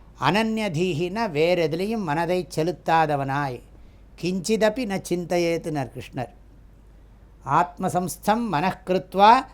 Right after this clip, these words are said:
ந கிஞ்சிதப்பி சிந்தையேத்." ஆத்மாவில் மனசை வச்சு வேற எதையும் நினைக்கவே நினைக்காதேன்னார். அது மாதிரி அனன்யதீஹி,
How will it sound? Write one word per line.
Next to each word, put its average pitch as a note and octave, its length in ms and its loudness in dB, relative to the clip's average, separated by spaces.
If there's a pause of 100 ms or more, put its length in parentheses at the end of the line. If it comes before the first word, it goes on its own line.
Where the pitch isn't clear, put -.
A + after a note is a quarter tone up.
(400)
ந D#3+ 240 0
கிஞ்சிதப்பி A#3+ 680 2
சிந்தையேத்." D3+ 840 -2 (540)
ஆத்மாவில் G3 760 4
மனசை F3+ 360 -2
வச்சு E3+ 640 -2
வேற D#3 300 2
எதையும் F#3+ 600 2 (560)
நினைக்கவே A3 720 0
நினைக்காதேன்னார். D#3+ 880 -4 (500)
அது C3 100 -12
மாதிரி G3 260 2
அனன்யதீஹி, E3+ 1040 -2